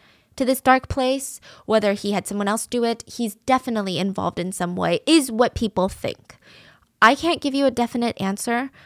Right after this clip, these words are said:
The courts acquitted Suraj, so in the eyes of the law, he is technically innocent. But Gia's family is adamant that the eyes of the law are wrong, which they have been before.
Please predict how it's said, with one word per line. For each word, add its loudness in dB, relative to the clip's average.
The -4
courts 0
acquitted -2
Suraj, -2
so 0
in -2
the -2
eyes -2
of -14
the -8
law, -2
he -6
is -10
technically -6
innocent. -8
But 2
Gia's 0
family 0
is -4
adamant -2
that -2
the 0
eyes 4
of -8
the -2
law 0
are -2
wrong, -6
which -4
they 0
have 0
been 2
before. 0